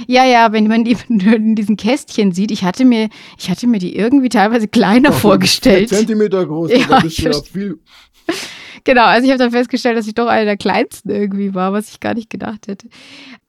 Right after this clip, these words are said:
Speaker 1: Und dann habe ich eben noch eine andere Anstellung bei einer Agentur im schönen Hamburg. Und, äh, dort gibt's ein Büro, ähm, in dem ein Großteil der Belegschaft, die auch in Hamburg leben, also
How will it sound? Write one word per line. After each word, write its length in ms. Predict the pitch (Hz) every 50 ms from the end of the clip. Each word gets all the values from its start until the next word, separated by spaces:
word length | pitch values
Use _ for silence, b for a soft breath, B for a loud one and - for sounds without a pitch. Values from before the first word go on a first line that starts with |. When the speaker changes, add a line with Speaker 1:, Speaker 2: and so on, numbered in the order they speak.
| _ _ _ _ _ -
Speaker 1:
Und 140 | 240 202
dann 160 | 220 220 233 226
habe 120 | 233 226
ich 60 | 220
eben 220 | - 214 226 240 226
noch 160 | 220 220 214
eine 320 | 214 196 190 185 185 -
andere 280 | - - 226 254 254 226
Anstellung 460 | - 240 - - 226 214 214 208 196
bei 320 | - 196 185 185 185 -
einer 240 | - 185 185 180 -
Agentur 580 | - 170 175 175 180 - - - - 196 196 196
im 140 | 196 175 170
schönen 380 | - - 180 170 165 170 170
Hamburg. 640 | 170 156 214 269 294 - 180 165 170 208 254 - - B B B B 214 B
Und, 420 | - 214 214 208 196 185 - - - -
äh, 300 | - 196 196 196 190 185 - _
dort 520 | - 180 170 180 226 285 359 - - - _
gibt's 480 | - 269 277 - - _ _ - - - -
ein 360 | - 180 185 202 208 214 196
Büro, 640 | _ - 196 190 175 170 165 165 185 220 262 349 440 _ _ _ _ _ _ _ _ _ - - -
ähm, 380 | - 214 214 214 220 220 220 -
in 240 | - 208 214 196
dem 600 | - 208 208 214 214 220 226 220 220 220 220 - - _
ein 160 | - - 190 185
Großteil 380 | 196 180 202 226 226 - 247
der 100 | 214 220
Belegschaft, 540 | 202 208 202 202 214 214 - 220 208 - -
die 120 | 202 202 -
auch 140 | 170 185 180
in 160 | 185 185 202
Hamburg 500 | 233 - 202 190 190 175 160 160 - - -
leben, 420 | 180 165 170 190 240 254 277 247
also 200 | - 185 180